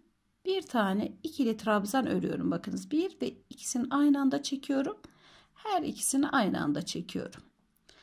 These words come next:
Tekrar tığımın başında oluyorum. Bir sonraki zincirin içerisine giriyorum. Bir ve iki. Tığımın başında oluyorum. İlerliyorum. Toplamda altı tane trabzan olana kadar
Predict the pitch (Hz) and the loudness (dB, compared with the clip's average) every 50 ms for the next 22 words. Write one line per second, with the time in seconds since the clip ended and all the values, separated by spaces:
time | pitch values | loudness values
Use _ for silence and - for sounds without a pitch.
0 | - _ _ - - 359 - - 415 392 381 392 - 330 311 285 302 285 269 285 | -20 _ _ -14 -12 -10 -2 2 2 2 2 4 4 6 8 8 8 8 8 6
1 | 277 - 262 254 233 247 247 214 262 294 330 392 370 330 - 392 427 427 - - | 4 2 4 4 4 4 4 2 2 2 0 -2 -4 -4 0 0 0 0 0 0
2 | - 269 233 214 190 202 214 208 - 247 233 233 233 220 214 202 220 226 285 302 | 2 2 2 4 2 0 0 -2 -4 -4 -2 0 0 2 2 2 2 2 4 2
3 | 320 - - 247 208 202 208 - - 202 196 185 - 214 196 190 175 170 175 220 | 2 2 0 -2 0 0 0 -2 -2 -2 -2 0 0 0 0 2 2 2 2 0
4 | 269 349 - - _ _ _ _ _ _ _ _ _ _ _ _ _ _ _ _ | 0 -2 -4 -8 _ _ _ _ _ _ _ _ _ _ _ _ _ _ _ _
5 | _ 233 214 226 220 269 339 - - - - - _ _ _ _ _ _ _ _ | _ -2 0 2 4 4 2 0 -4 -10 -18 -20 _ _ _ _ _ _ _ _
6 | _ _ _ _ _ _ _ _ _ - - 330 - - 269 269 - - - 175 | _ _ _ _ _ _ _ _ _ -8 -6 -6 -4 -4 -4 -6 -6 -6 -6 -6
7 | - - - _ _ _ _ _ _ _ _ _ _ _ _ - - 349 359 415 | -6 -8 -12 _ _ _ _ _ _ _ _ _ _ _ _ -8 -4 -4 -2 -2
8 | 415 392 349 339 - - - 269 269 233 233 214 185 190 180 185 185 196 220 254 | -2 0 2 2 2 4 6 6 6 6 6 4 4 2 2 2 0 0 0 0
9 | 311 - - _ _ _ _ _ _ _ _ _ _ _ _ _ _ _ _ _ | 0 -4 -8 _ _ _ _ _ _ _ _ _ _ _ _ _ _ _ _ _
10 | _ _ - - 339 330 285 247 214 185 175 - - - - - 190 - - 359 | _ _ -8 -2 0 2 4 4 2 2 0 -2 -2 -4 -6 -8 -10 -6 -4 -4
11 | 381 - - 330 277 247 240 233 233 - - 220 226 247 240 415 - - 330 277 | -4 -2 0 2 4 4 4 2 2 2 2 0 0 0 -2 -6 -6 -2 0 2
12 | 226 208 214 208 208 240 202 196 196 190 190 190 - 254 262 277 269 - - 185 | 2 2 0 -2 -2 -2 0 2 2 0 0 -2 0 2 2 2 2 2 0 -2
13 | 180 185 202 226 285 339 - - - 208 180 196 247 349 | -2 0 2 2 2 2 0 0 -2 0 0 2 0 0